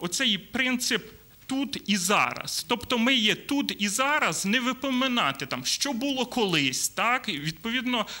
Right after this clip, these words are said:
оцей принцип реальності з одного боку, з іншого боку, опора на позитивні досягнення,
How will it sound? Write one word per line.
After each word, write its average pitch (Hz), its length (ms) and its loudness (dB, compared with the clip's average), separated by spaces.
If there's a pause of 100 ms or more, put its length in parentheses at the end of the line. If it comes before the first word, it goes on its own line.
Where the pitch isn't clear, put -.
оцей 220 300 0
принцип 240 540 -2
реальності 277 680 0
з 160 120 -2
одного 185 420 0
боку, 147 380 -2
з - 100 -4
іншого 254 400 0
боку, 240 360 -2
опора 220 600 -2
на 202 120 0
позитивні 220 800 0
досягнення, 190 920 0